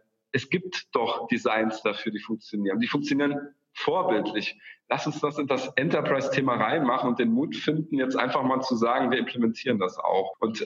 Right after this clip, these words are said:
das ist im Grunde ein Thema, wo wir gerade auch sehr viel Zuspruch kriegen, weil es letztlich nicht nur darum geht, ein gutes Konzept zu machen, wo am Schluss Punkte und Badges vergeben werden, sondern wirklich Verhaltensänderungen. Also wir haben zum Beispiel ein Cybersecurity-Game entwickelt,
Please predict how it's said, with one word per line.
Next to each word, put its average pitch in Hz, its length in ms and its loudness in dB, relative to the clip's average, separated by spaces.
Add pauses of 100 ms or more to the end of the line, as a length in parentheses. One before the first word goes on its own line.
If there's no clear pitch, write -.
das 107 140 -2
ist 139 100 -10
im 135 120 2
Grunde 131 680 2
ein - 60 -16
Thema, 135 260 2
wo 127 160 4
wir 120 80 4
gerade 117 320 2
auch 107 80 2
sehr 120 220 0
viel 127 160 -2
Zuspruch - 460 -6
kriegen, 135 560 0 (220)
weil 110 160 2
es 127 200 -2
letztlich - 400 -4
nicht 135 160 0
nur 131 100 4
darum 123 280 4
geht, 120 160 0
ein 120 80 0
gutes - 260 -4
Konzept 135 400 0
zu 151 100 2
machen, 135 360 2
wo 117 120 4
am 117 100 0
Schluss - 300 -2
Punkte 143 300 0
und 110 100 2
Badges 123 340 0
vergeben 147 460 0
werden, 139 320 2 (260)
sondern 127 260 4
wirklich 151 260 2
Verhaltensänderungen. 98 1300 2
Also 104 180 -2
wir 113 100 2
haben 127 120 2
zum 127 200 0
Beispiel 120 560 2 (320)
ein 101 180 4
Cybersecurity-Game 139 1120 0
entwickelt, 135 600 0